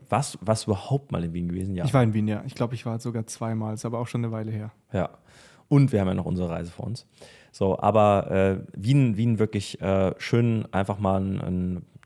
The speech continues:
Speaker 1: Wochenende mal zu verbringen, unabhängig jetzt vom Training oder sonst was, auch einfach kulturell und Co. Einfach toll. Also ich meine, wir waren den Samstagabend, waren wir essen, ähm, auf dem, in dem Museumsviertel, beim Museumsquartier und dann war halt daneben war so eine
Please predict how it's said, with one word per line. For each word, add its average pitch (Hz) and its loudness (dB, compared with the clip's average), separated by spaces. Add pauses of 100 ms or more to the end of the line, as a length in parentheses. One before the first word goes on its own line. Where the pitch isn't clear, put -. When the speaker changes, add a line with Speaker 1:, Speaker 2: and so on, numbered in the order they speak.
Speaker 1:
Wochenende 101 0
mal 95 -2
zu - -12
verbringen, 110 0 (140)
unabhängig 110 0
jetzt - -8
vom - -8
Training 110 0
oder 95 -4
sonst 101 -4
was, 95 0
auch - -14
einfach - -8
kulturell 104 0
und 95 -2
Co. 101 2 (420)
Einfach - -4
toll. 104 4
Also 90 0
ich - -8
meine, 95 0
wir 95 -2
waren 92 2
den 95 0
Samstagabend, 98 0
waren 95 2
wir 90 0
essen, 123 0 (140)
ähm, 92 -2
auf - -10
dem, 87 -4 (280)
in - -2
dem 95 2
Museumsviertel, 113 0 (300)
beim 98 2
Museumsquartier 113 0
und 90 -2
dann 95 2
war 92 4
halt 98 -2
daneben 98 0
war 90 0
so 87 -10
eine 85 -6